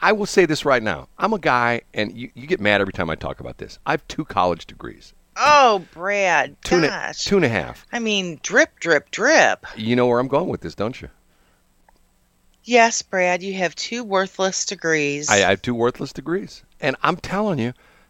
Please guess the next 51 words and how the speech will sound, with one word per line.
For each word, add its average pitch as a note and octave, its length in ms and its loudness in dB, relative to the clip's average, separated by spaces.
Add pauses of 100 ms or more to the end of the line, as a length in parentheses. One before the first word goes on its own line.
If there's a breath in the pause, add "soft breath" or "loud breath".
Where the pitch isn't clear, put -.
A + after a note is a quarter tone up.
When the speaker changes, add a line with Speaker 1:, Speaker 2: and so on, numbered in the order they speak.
(200)
Speaker 1:
if B2+ 160 0
I E3+ 140 4
were G#3+ 100 0
to D#3+ 60 -2
do D#3 160 2
it C#3+ 60 2
over D#3 200 0
again, F3+ 340 -4 (220)
I A#2+ 80 4
would A#2 120 0
have - 60 -8
dropped E2 300 -2
out D2+ 100 -2
of C2+ 60 -6
high C2 100 -8
school. - 320 -18 (1600 loud breath)
I'm C#3+ 60 -8
telling A#3 340 -2
you. C2 80 -14 (440)
Speaker 2:
Well, C4 260 8
that's F#4+ 320 4
because B3 500 0
you A#3+ 100 -4
graduated. F3 1040 -2
You F#3 100 -8
should B3 280 -6
have D#3+ 120 -8
graduated, E3+ 760 0
like, D3+ 240 0
a D#3 80 -4
year F3+ 260 -6
and F3 80 -6
a D#3 60 -4
half E3+ 360 -2
early. D3+ 600 -4
Speaker 1:
Well, A3 260 2
no, G#3 240 2
but, F#3+ 340 -2
but F#3+ 140 -2 (180)
I E3+ 60 -4
mean, G3+ 220 -4 (100)
think - 240 -4
about B1 240 -2
it - 80 -18
for C2+ 120 -8
a B1 40 -10
minute, B1+ 240 -14 (100)
okay? F#3 360 -4 (480 soft breath)
Speaker 2:
I G3+ 100 4
Speaker 1:
You, F3 100 2
Speaker 2:
am. A3 440 -8